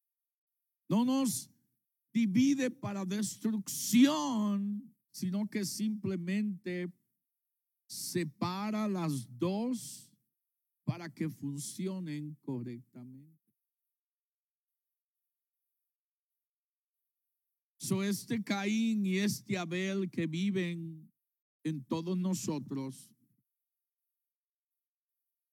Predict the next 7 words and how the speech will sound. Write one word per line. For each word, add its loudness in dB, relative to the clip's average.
Jesús 4
mismo 0
se 0
compadeció 0
de -2
sus -4
discípulos -2